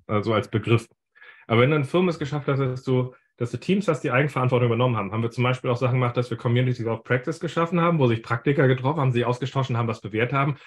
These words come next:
und dadurch eine emergente Standardisierung stattgefunden, dass halt gar keine gesteuert hat. Sicherstellen, sicherstellen dürft ihr als Begriff behalten, das brauchen wir im Agilen nicht. Wir wollen schnell lernen. Und wenn etwas falsch ist, wollen wir es anpassen.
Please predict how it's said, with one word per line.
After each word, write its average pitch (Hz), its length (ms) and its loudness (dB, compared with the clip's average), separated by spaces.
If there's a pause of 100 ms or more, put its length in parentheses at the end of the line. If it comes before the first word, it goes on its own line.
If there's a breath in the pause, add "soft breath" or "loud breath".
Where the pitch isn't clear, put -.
(140 loud breath)
und 110 120 -2
dadurch 127 280 0
eine 120 220 0
emergente 135 520 0
Standardisierung 123 680 -2
stattgefunden, 98 460 -8
dass 98 140 -2
halt 104 100 0
gar 120 140 2
keine 127 200 2
gesteuert 98 560 -4
hat. 92 160 -8 (200 soft breath)
Sicherstellen, 151 680 0 (320)
sicherstellen 160 480 2
dürft 147 160 0
ihr 123 140 2
als - 140 -6
Begriff 98 300 -8
behalten, 92 260 -6
das 127 140 0
brauchen 107 240 0
wir 98 60 -2
im 90 80 -6
Agilen 87 300 -10
nicht. 87 220 -16 (100)
Wir 107 120 -2
wollen 143 160 4
schnell 135 220 2
lernen. 95 340 -2 (1000)
Und 104 80 -6
wenn 110 120 2
etwas 110 220 -2
falsch 131 260 2
ist, 151 140 -6
wollen 143 160 2
wir 147 60 2
es 139 80 -2
anpassen. 143 520 -4